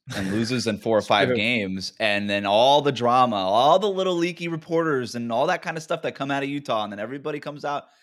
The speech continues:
Speaker 1: and, and Rudy Gobert and Donovan Mitchell are like, "I don't know who's getting this stuff," or whatever. Like, I'm, like, like, as far as, like, the media stuff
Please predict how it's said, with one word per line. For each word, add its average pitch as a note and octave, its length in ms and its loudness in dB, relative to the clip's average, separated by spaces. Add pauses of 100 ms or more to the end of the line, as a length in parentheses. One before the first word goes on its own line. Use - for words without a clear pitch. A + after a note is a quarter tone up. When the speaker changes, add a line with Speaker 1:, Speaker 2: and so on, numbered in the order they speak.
(140)
Speaker 1:
and, B2+ 180 -12
and A#2+ 320 -4
Rudy D3 140 -4
Gobert C#3+ 440 0
and C3 80 -8
Donovan C3+ 280 -2
Mitchell C3 200 -10
are B2 40 -6
like, A2 160 -8
"I B2+ 100 0
don't D3 120 -2
know C#3+ 160 0
who's D3 200 -4
getting C#3 260 -2
this C3+ 140 -8
stuff," C#3 280 -4
or A#2+ 60 -8
whatever. C#3 540 -4 (300)
Like, B2+ 320 -6
I'm, G3+ 300 -4
like, D3+ 320 -4
like, D#3 160 -4 (200)
as D#3+ 140 -6
far F3 200 -2
as, G3+ 100 -4
like, E3+ 160 -8
the C#3 140 -2
media D3+ 460 -4
stuff F#3 520 -8